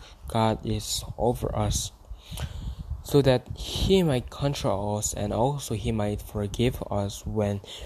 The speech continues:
we confess our sins to him. So,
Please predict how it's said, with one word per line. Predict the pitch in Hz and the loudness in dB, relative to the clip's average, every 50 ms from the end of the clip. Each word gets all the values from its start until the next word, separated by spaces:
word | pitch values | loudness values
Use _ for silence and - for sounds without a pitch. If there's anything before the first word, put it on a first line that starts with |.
| - - | -10 -6
we | - 104 | -6 -6
confess | - - - 110 104 - - 117 123 127 - - | -4 -2 -2 -2 0 0 2 2 2 2 2 2
our | - 104 107 107 107 | 2 4 4 4 2
sins | - - - 165 180 190 185 - - - - - - - - - - - - - - - - - | 0 2 4 4 4 4 2 -2 -10 -18 -20 -20 -20 -18 -18 -18 -16 -14 -12 -10 -10 -10 -6 -2
to | - 123 113 110 107 107 117 - - - - - - - | 2 4 4 6 4 2 0 -4 -6 -8 -8 -8 -12 -8
him. | - - 151 127 107 101 - - - - - - - - - - - - - - - - - - - - - - - - - - - - - - - - - - - - - - - - - - - - - - - - - - - - - - - - - - - - - - - - - - - - - - - - - - - - - - - - - - - - - - | 0 2 4 4 4 2 -2 -10 -12 -12 -14 -14 -12 -10 -10 -8 -8 -10 -12 -14 -18 -20 -20 -18 -16 -12 -12 -12 -14 -14 -20 -20 -20 -20 -20 -18 -16 -12 -10 -10 -10 -10 -12 -14 -16 -16 -18 -20 -20 -16 -12 -8 -4 -4 -4 -4 -4 -8 -10 -12 -14 -14 -14 -18 -18 -16 -12 -10 -8 -8 -6 -6 -6 -6 -6 -6 -6 -6 -6 -4 -2 -2 -4 -2 0 0 0 0 0 -2 -4 -4
So, | - - - - 135 120 107 - | -2 0 4 6 6 6 4 2